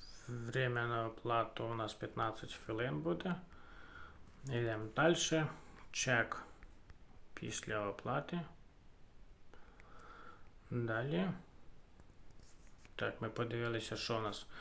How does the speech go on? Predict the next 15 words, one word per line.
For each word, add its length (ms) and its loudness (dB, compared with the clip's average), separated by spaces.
Ми 380 10
продаємо 560 8
п'ятдесят 540 4
п'ятдесят 400 6
чотири, 500 8
ліміт 500 6
дві 180 4
тисячі 640 2
гривень 460 6
мінімум, 480 8
продажа 600 6
дві 300 0
сто 320 -2
сорок 400 0
вісім. 340 4